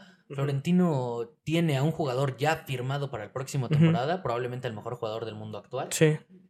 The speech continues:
Speaker 2: Y
Speaker 1: Sí.
Speaker 2: te va a llegar gratis, no tuviste que gastar nada
Speaker 1: Ujú.
Speaker 2: y listo. Pero
Speaker 1: Ujú.
Speaker 2: para Mbappé, deportivamente hablando, sí te jode, güey, no
Speaker 1: Pero es
Speaker 2: jugar,
Speaker 1: que si
Speaker 2: no
Speaker 1: le
Speaker 2: titular.
Speaker 1: jode, si entonces, o sea, basándome en lo que tú opinas...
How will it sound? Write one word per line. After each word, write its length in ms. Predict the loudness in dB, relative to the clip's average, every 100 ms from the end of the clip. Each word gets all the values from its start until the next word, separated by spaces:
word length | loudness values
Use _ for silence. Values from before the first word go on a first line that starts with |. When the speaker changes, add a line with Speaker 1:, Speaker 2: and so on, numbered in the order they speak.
| _ _ _ -18 -8
Speaker 2:
Y 400 | -6 -6 -8 _ _ _ _ _
Speaker 1:
Sí. 220 | -2 0
Speaker 2:
te 80 | 2
va 60 | 0
a 40 |
llegar 220 | 0 -2 -2
gratis, 380 | -2 -2 -6 -8
no 100 | -6
tuviste 280 | -6 -6 -10
que 80 |
gastar 320 | -12 -12 -10 -4
nada 260 | -4 0 6
Speaker 1:
Ujú. 260 | 6 6 0 -10 -18
Speaker 2:
y 80 |
listo. 440 | -14 -12 -12 -16 -20 _
Pero 180 | 0 2
Speaker 1:
Ujú. 60 | 2
Speaker 2:
para 180 | 0 -2
Mbappé, 300 | -6 -4 -2
deportivamente 680 | -4 -6 -6 -4 -2 -2
hablando, 300 | -2 -4 -6 -6
sí 200 | -8 -8
te 120 | -8
jode, 300 | -8 -8 -8
güey, 180 | -8 -8
no 120 | -8 0 10
Speaker 1:
Pero 120 | 10
es 80 | 10
Speaker 2:
jugar, 40 | 8
Speaker 1:
que 60 | 8
si 160 | 10
Speaker 2:
no 60 | 10
Speaker 1:
le 40 | 10
Speaker 2:
titular. 160 | 8
Speaker 1:
jode, 420 | 8 10 10 10 6
si 240 | 6 8
entonces, 540 | 8 8 8 8 6 4
o 60 |
sea, 140 | 2 0 0
basándome 420 | 0 2 4 4
en 40 | 4
lo 100 | 4
que 160 | 0 -2 _ _ _ 10
tú 120 | 12
opinas... 560 | 12 12 12 12 10